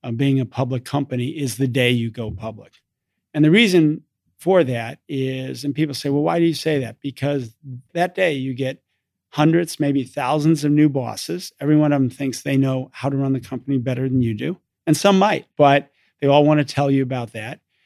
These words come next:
You have a whole series of new requirements and reporting relationships and the like. Lots of transparency, which is very good,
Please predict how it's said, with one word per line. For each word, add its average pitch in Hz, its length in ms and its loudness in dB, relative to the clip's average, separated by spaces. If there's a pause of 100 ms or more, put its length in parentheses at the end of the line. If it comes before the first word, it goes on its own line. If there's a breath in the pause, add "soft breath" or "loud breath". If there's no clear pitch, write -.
(280)
You 139 140 2
have 135 180 2
a 131 80 -4
whole 175 300 -4
series 147 720 2
of 127 300 -8
new 135 220 0
requirements 156 880 0
and 120 140 -6
reporting 139 640 0
relationships 135 800 -8
and 131 100 -4
the 127 60 -2
like. 123 420 -8 (440)
Lots 151 320 0
of 147 80 -8
transparency, 135 920 -4
which 135 240 -6
is 131 120 -4
very 185 280 2
good, 165 540 4